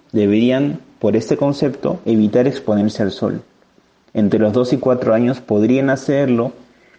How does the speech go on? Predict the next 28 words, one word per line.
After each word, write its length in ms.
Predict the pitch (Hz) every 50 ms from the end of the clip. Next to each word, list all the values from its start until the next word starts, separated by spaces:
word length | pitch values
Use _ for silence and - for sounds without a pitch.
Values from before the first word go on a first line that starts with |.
| _ _ -
de 140 | - 104 98
forma 340 | - - 120 120 120 120 117
muy 240 | 113 120 123 127
medida, 720 | 127 127 123 117 113 131 147 147 139 127 120 - - 131
con 180 | - - 98 98
tiempos 320 | - 110 113 107 117 117
controlados 800 | - - 123 117 104 104 110 113 113 117 117 113 117 135 - - - _ -
y 80 | - 117
con 180 | - 110 101
las 140 | 98 104 104
formas 340 | - - 131 123 127 139 139
de 80 | 127 120
protección 580 | - 104 98 101 98 - - 117 117 117 113
ya 140 | 110 113 110
mencionadas. 640 | 110 110 110 107 - 104 - - - - - - - _ _ _ _ _ _ _ _ _ _ _ _ _ _ _ _ _ _ _ _ _ _ _ _ _ _ _
Cuando 760 | - - 117 120 120 120 120 117 113 117 113 117 117 110 - -
busco 380 | 110 127 147 160 - - - -
proteger 460 | - 135 120 110 110 - - 127 127
a 20 |
un 140 | 127 127 123
niño 320 | 131 135 135 123 107 98
mayor 360 | 101 101 101 98 101 110 117 123
a 60 | 117
seis 240 | - - 135 127 123
meses, 640 | 135 147 151 151 147 - 151 180 214 - - - _ _ _ _ _ _ _ _ _ _ _ _ _ _ _
ya 160 | - - 139
se 120 | 151 - 170
ofrecen 680 | 151 - - 156 160 175 170 - 120 104 101 104 110